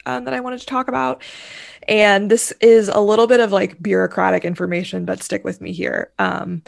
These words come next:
specifically, the amount of aid that a Native American nation gets is related to its population. Um, and this is not just its,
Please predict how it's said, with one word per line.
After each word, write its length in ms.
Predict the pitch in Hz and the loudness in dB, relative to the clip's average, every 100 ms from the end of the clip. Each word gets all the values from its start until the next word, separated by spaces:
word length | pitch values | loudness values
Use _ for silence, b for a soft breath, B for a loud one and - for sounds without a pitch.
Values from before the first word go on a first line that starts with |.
| B B B _ _ _ _ _ | B B B _ _ _ _ _
specifically, 640 | - - 262 311 359 302 262 | -10 -2 0 2 2 2 2
the 120 | 233 | 2
amount 440 | 208 196 208 - | 2 2 2 -2
of 100 | 185 - | -6 -2
aid 460 | 202 220 208 185 175 | 0 2 0 -2 0
that 320 | 185 180 - | 0 0 -2
a 60 | 196 | -4
Native 320 | 196 202 202 | -2 -2 -2
American 480 | 196 196 196 208 185 | 0 0 0 -4 -4
nation 420 | 185 185 185 180 - | -4 -6 -8 -8 -2
gets 420 | 180 302 - - | 0 0 -4 -10
is 220 | - 185 | -6 -4
related 400 | 185 185 190 185 | -4 -2 -2 -4
to 100 | 196 | -4
its 100 | 180 | -8
population. 840 | - 180 185 170 165 165 190 233 269 B B B B | -2 -4 -2 -4 -4 -4 -4 -6 -10 B B B B
Um, 640 | 196 190 190 190 185 180 185 226 | 2 2 2 0 -2 -6 -8 -4
and 560 | 196 190 180 180 175 - - | 0 0 0 -4 -6 -10 -12
this 280 | 170 214 220 | -2 -2 2
is 380 | 226 208 190 - | 0 0 -4 -10
not 300 | 190 220 233 | -2 0 0
just 260 | 247 - - | -4 -8 -6
its, 240 | 196 | -6